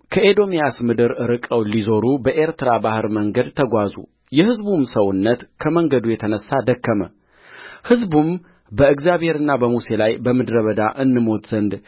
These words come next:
ከግብፅ ለምን አወጣችሁን? እንጀራ የለም፣ ውኃ የለም፣ ሰውነታችንም ይህን ቀላል እንጀራ ተጸየፈ» ብለው ተናገሩ።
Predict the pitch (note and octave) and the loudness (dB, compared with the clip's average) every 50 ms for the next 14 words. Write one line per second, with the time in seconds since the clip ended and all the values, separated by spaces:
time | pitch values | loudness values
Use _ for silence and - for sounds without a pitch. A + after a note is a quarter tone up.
0 | - - _ _ - - G3 F#3+ F3+ F#3+ D#3+ E3 - - - - B2+ D3 F#3 G#3+ | -20 -20 _ _ -4 -2 -2 2 2 0 -2 -2 -8 -6 -4 -2 0 2 2 2
1 | G#3 F#3 C#3+ A#2+ A2+ A2 A2 - - G#2 F#2+ - - D3+ F3 F3+ A#2 F#2+ - _ | 2 2 2 2 2 2 0 -2 -6 -6 -6 -8 -6 -4 -2 -2 -2 -4 -8 _
2 | _ _ _ _ _ _ _ _ _ - C#3 D#3 C#3 - D#3 D#3+ F#3 G#3 G3+ D#3+ | _ _ _ _ _ _ _ _ _ 0 2 2 4 4 4 4 4 2 2 0
3 | B2 G#2+ G2+ - - - _ _ _ _ _ _ _ A#2 B2 B2+ E3 G3+ A3+ F3+ | 0 0 -2 -2 -4 -8 _ _ _ _ _ _ _ -2 0 0 2 2 2 2
4 | A#2+ G#2 G2+ - - - - - - - C#3 C#3+ C#3+ D3 D3 - D#3 D#3 - - | 2 0 -2 -4 -6 -10 -14 -6 -2 0 0 2 2 0 0 0 -4 -4 -2 -4
5 | F3+ F3+ F3 D#3+ - - C#3 C#3 D#3+ F#3 F#3 A#3 A#3+ A#3 A3+ G#3 - - - C#3 | -2 0 0 -2 -2 -4 -4 0 0 0 2 2 0 0 -2 -4 -4 -2 -2 0
6 | C3 C3+ C#3 C#3+ D3 C3 B2+ B2 A2+ A2+ A#2+ A2+ C3+ C#3 B2+ - _ _ _ _ | 0 2 2 2 2 0 0 -2 0 0 0 2 2 0 0 -2 _ _ _ _
7 | _ _ _ _ - - C3 - - D3+ D3 B2+ B2 A#2+ G#2+ - G2 - - _ | _ _ _ _ -8 -8 -8 -2 0 0 2 4 2 2 0 -2 -8 -10 -10 _
8 | _ - G#2+ G#2+ G#2 A2 B2+ - - - A2 G#2 G2 F#2+ F#2 F#2+ F#2+ F2+ - | _ -10 -4 -2 2 2 2 2 0 0 0 0 0 0 -2 -2 -6 -6 -6